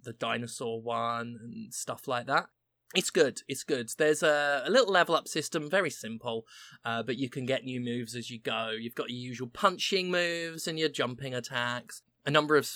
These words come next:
uh, special moves that you, um, unlock as you go, like a regular, like a standing special attack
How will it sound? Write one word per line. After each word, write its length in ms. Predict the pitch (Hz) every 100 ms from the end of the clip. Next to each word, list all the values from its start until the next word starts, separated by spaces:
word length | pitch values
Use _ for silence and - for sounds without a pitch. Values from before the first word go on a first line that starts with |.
| 131
uh, 240 | 127 123
special 420 | 120 - 151 -
moves 580 | 143 139 135 127 - - - _
that 300 | - 117 113
you, 360 | - 120 117 - -
um, 680 | 117 - 113 110 - - - _ _ -
unlock 400 | 131 123 120 135
as 100 | 120
you 80 | 120
go, 340 | 190 180 175
like 180 | 147 127
a 40 |
regular, 460 | 120 131 131 135 120
like 140 | 117 123
a 60 |
standing 680 | - 160 147 143 151 143 139
special 380 | - 139 127 139
attack 380 | 127 143 131